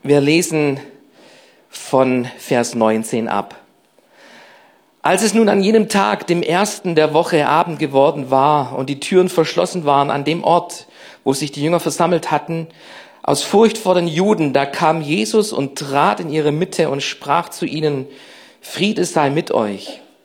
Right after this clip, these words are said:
Und als er das gesagt hatte, zeigte er ihnen seine Hände und seine Seite. Da wurden die Jünger froh, als sie den Herrn sahen. Da sprach Jesus wiederum zu ihnen: „Friede sei mit euch.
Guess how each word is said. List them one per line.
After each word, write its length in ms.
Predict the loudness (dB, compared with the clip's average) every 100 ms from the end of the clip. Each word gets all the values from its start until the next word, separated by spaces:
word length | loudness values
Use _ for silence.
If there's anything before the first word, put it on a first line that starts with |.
| -6
Und 100 | -2
als 140 | -2
er 60 | 0
das 180 | -2 -2
gesagt 380 | -2 -2 -2
hatte, 180 | -4 -4
zeigte 460 | -4 -2 -2 -2 -4
er 160 | -4
ihnen 300 | -4 -4 -4
seine 300 | -2 -2 -2
Hände 380 | -2 -4 -4 -4
und 120 | -4
seine 300 | -4 -4 -4 -4
Seite. 540 | -2 -2 -2 -4 -8 -10 _ _ _ _ -20 -20 -20 -4
Da 140 | 0
wurden 260 | 2 2 0
die 100 | -2
Jünger 220 | 2 0
froh, 460 | 0 0 4 4 4
als 180 | 0
sie 80 | -2
den 160 | -4 -4
Herrn 300 | -4 -4 -4
sahen. 520 | -4 -2 -2 -4 -12 -20 _ _ _ -20 -20 -20 -18 -2
Da 80 |
sprach 360 | -2 0 0 0
Jesus 420 | -2 -4 -4 -2
wiederum 380 | 0 2 2 -2
zu 160 | -2 -4
ihnen: 500 | -2 0 0 0 -8 -18 _ _ _ _ -18
„Friede 680 | -16 -8 -6 2 2 2 -4 -18 _ _
sei 360 | -16 -2 0 2
mit 220 | 0 0
euch. 520 | -2 0 -4 -10 -20